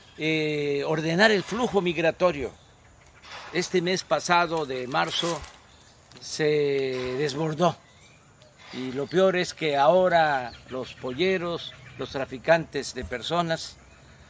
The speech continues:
están, eh, sugiriendo, además de que cobran bastante,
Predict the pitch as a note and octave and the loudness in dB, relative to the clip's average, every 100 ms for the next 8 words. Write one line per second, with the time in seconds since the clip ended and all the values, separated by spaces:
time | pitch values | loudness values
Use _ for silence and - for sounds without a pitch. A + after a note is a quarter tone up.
0 | - - - A#2 - D#3 D#3 D3 C3+ A#2+ | -20 -20 -12 -6 2 4 4 -2 -4 -8
1 | G#2+ F2+ - - - _ - - - - | -10 -12 -18 -20 -20 _ -20 -20 -20 -8
2 | B2 B2+ B2 A#2+ A#2 A2+ A2 G#2 D3 C#3+ | -6 -4 -2 -4 -4 -4 -6 -8 -8 -6
3 | C#3+ F3 G3 F#3+ E3+ C3 B2+ E3 G3 G#3 | -2 2 2 4 2 2 0 -2 0 0
4 | G3 F#3 E3+ F#3 F3+ F#3 F3+ E3+ E3+ D#3+ | 0 -2 -2 -2 -2 -4 -4 -2 0 0
5 | D3+ E3+ | -2 -12